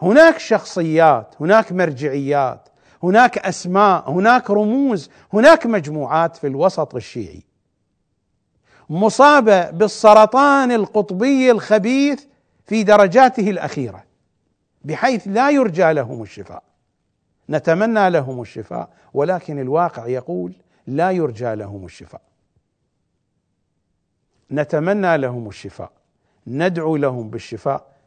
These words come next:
إذا كان دعاؤنا مستجاباً. هؤلاء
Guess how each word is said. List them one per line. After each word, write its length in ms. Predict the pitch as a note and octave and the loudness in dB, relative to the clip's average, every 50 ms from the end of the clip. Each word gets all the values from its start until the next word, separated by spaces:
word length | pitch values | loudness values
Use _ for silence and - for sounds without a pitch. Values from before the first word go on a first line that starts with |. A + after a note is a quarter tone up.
| _ _ - | _ _ -8
إذا 240 | A3+ G#3 A#3+ G3+ F3+ | -4 0 0 0 0
كان 400 | - A3+ G3+ D3+ D3 C3 A2+ A#2 | 0 -2 -4 -4 -4 -8 -8 -8
دعاؤنا 600 | B2+ B2 C3 D3 D3 C#3+ D3+ C3+ B2+ B2+ B2 A#2+ | -6 -4 -2 -2 -2 -2 -4 -6 -6 -4 -6 -6
مستجاباً. 600 | A#2 G#2+ - - A#2 G#2+ F2+ F#2+ F#2 F2 - - _ _ _ _ _ _ _ _ _ _ _ _ _ _ _ _ _ _ _ _ _ _ _ _ _ _ _ _ _ _ _ _ _ _ _ _ _ _ _ _ _ _ _ _ _ _ _ _ _ _ _ _ _ _ _ _ _ _ _ _ _ _ _ _ _ _ _ _ _ _ _ _ _ _ _ _ _ _ _ _ - | -8 -12 -14 -12 -12 -12 -12 -14 -18 -18 -20 -20 _ _ _ _ _ _ _ _ _ _ _ _ _ _ _ _ _ _ _ _ _ _ _ _ _ _ _ _ _ _ _ _ _ _ _ _ _ _ _ _ _ _ _ _ _ _ _ _ _ _ _ _ _ _ _ _ _ _ _ _ _ _ _ _ _ _ _ _ _ _ _ _ _ _ _ _ _ _ _ _ 2
هؤلاء 800 | E3 F#3+ G3+ G#3 G3 G3+ B3 C#4+ D4+ C4+ A#3 A3+ G#3+ G#3 A#3+ | 4 4 4 4 6 6 6 6 6 2 0 -4 -4 -4 -8